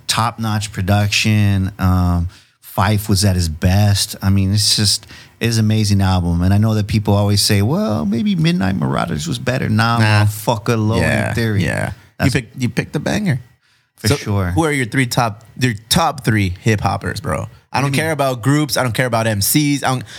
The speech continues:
Speaker 2: three artists in the hip hop region, genre that you're gonna listen to always, above and beyond everyone else.
Speaker 1: That I'm gonna listen to above and beyond. So on the way over here,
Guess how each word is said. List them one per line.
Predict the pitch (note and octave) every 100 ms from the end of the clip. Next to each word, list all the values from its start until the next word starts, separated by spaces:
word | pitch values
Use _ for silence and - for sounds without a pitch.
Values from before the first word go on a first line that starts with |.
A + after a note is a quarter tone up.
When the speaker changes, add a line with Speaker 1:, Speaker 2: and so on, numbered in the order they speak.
| - - _ _ _ _ _ _ _
Speaker 2:
three | D3+ F3+ F3
artists | D#3 C3 G#2 - -
in | C3 A#2+
the | G#2+
hip | A#2 D3+ D#3
hop | C#3+ C#3
region, | B2+ A#2+ G#2+ A2 G#2 _ _ _ _ _ _ _ A#2+
genre | C#3 C3+ A2 F#2+ - -
that | A2+
you're | A2+
gonna | A#2 A2+
listen | A#2 G#2+ G2+
to | G#2+
always, | G#2 E2+ F#2
above | G2+ G#2+
and | G#2
beyond | G2 G2+ G2
everyone | G2 G2 F#2+
else. | D2+ - - _ _ _ _ _ _ _ _ _
Speaker 1:
That | G#2 A2+
I'm | G#2+
gonna | G#2 G#2+
listen | G2 G#2+ G#2 G#2
to | F#2+ G2
above | F2 F#2 G#2 G2+ G#2+ G2+
and | F#2
beyond. | F2+ F#2 F#2 F2+ E2+ F2 - _ _ _ _ -
So | - B2+
on | B2
the | A2+
way | A#2+ A#2+
over | A#2+ B2+ A#2+
here, | A2 A#2+ A2+ G#2+ G#2+